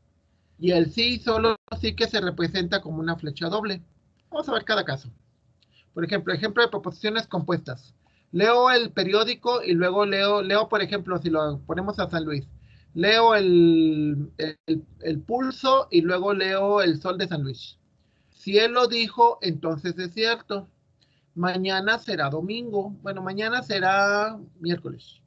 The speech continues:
Esas son preposiciones compuestas. Que bueno, debe de haber, aquí hay un conector que es el i. Leo el periódico y luego veo en mi celular.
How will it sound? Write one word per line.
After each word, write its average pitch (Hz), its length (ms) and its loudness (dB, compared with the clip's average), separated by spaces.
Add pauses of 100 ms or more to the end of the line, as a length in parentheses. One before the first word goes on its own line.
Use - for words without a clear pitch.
(1040)
Esas 175 240 -6
son 202 160 -6
preposiciones 180 720 -6
compuestas. 147 640 -8 (1000)
Que - 80 -10
bueno, 160 480 -4 (1400)
debe 185 160 -2
de 185 60 0
haber, 180 180 0 (140)
aquí 170 300 0
hay 202 220 4 (220)
un 202 100 -4
conector 185 600 -2
que 175 120 -2
es 175 120 -6
el 185 160 -2
i. 202 240 -8 (400)
Leo 220 680 0
el 240 560 2 (180)
periódico 202 840 0 (280)
y 180 120 2
luego 185 440 0
veo 165 280 2
en 170 80 0
mi 170 120 0
celular. 185 480 0